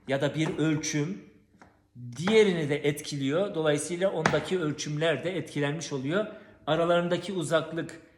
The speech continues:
milyonlarca yıl bile olsa, ışık hızıyla giderek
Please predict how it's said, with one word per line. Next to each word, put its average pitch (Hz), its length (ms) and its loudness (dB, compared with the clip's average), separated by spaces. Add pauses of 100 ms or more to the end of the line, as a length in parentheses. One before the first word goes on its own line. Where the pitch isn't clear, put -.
(140)
milyonlarca 165 840 2
yıl 160 360 4
bile 131 180 2
olsa, 127 440 -4
ışık 151 300 -4
hızıyla 120 680 -8
giderek 123 580 -4